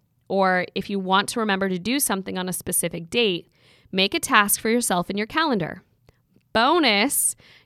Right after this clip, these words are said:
you'll still get the happiness of clicking the little check mark that has been completed. Otherwise, you know that that task still needs to be done.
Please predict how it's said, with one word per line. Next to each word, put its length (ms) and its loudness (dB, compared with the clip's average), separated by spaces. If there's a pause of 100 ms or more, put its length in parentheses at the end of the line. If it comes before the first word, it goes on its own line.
you'll 140 0
still 400 -2
get 180 -4
the 100 -2
happiness 760 2
of 220 -6
clicking 340 -2
the 100 0
little 240 4
check 320 -2
mark 340 0
that 140 -4
has 220 -2
been 460 -2
completed. 760 -8 (400)
Otherwise, 840 2 (240)
you 200 0
know 320 4
that 120 -2
that 180 -2
task 400 -6
still 400 -2
needs 320 -6
to 80 -8
be 120 -8
done. 340 -8